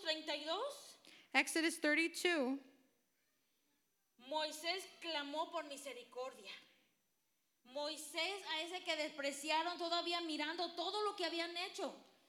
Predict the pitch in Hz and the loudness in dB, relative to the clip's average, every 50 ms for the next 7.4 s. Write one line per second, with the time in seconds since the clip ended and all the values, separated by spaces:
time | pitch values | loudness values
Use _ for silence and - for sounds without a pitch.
0 | _ _ _ _ - 254 277 269 277 285 311 269 269 277 285 294 302 311 302 311 | _ _ _ _ -6 -4 -4 -2 -2 -2 0 2 2 2 2 2 2 0 -2 -2
1 | 302 247 262 - - 247 247 262 247 277 262 247 240 233 240 214 196 208 214 214 | -2 -2 -2 -2 -2 -2 -2 -2 -2 -2 -4 -4 -4 -6 -8 -8 -6 -6 -6 -6
2 | 196 - - - - - - - - - 233 277 285 277 269 277 285 302 320 330 | -8 -10 -12 -16 -16 -18 -20 -18 -2 4 8 8 8 10 10 10 10 8 8 8
3 | 370 330 - 330 339 320 - - - 311 320 311 320 330 349 349 285 - - - | 6 6 6 6 6 6 6 4 6 6 8 8 8 8 6 4 2 0 0 4
4 | - 330 277 311 311 285 262 277 285 285 269 254 240 240 - - 254 233 - 214 | 6 6 8 8 8 8 8 8 8 8 6 6 4 4 4 6 6 6 6 4
5 | - - 285 320 330 320 277 302 302 294 294 - - 320 302 247 294 294 277 285 | 6 8 10 10 10 10 8 8 6 6 4 4 6 6 6 8 8 8 8 8
6 | 269 - - - 277 254 254 254 254 269 254 262 208 226 226 220 226 226 - - | 8 6 6 4 6 8 8 8 8 8 6 6 4 4 4 4 4 2 0 -2
7 | - - 220 208 190 185 190 208 | 0 2 2 2 0 0 -4 -6